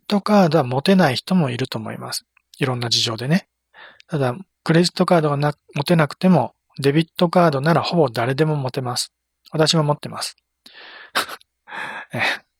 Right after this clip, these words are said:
デビットカードは、えー、まあ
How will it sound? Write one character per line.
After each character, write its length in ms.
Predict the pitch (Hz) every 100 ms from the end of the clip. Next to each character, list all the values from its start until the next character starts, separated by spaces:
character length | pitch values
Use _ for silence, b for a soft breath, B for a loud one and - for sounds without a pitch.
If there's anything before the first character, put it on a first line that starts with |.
| - B B B B B
デ 120 | 143
ビ 120 | 160
ッ 40 | 180 _
ト 140 | 185
カ 240 | 170 190 180
ー 40 |
ド 420 | 143 135 127 120
は、 420 | 127 139 120 110 - _ _ _ _ _ _ _ _ _ _ _ -
え 420 | 131 120 117 117 120
ー、 140 | - _ _ _ _ _ _ _ _ _ _ _
ま 120 |
あ 60 | 180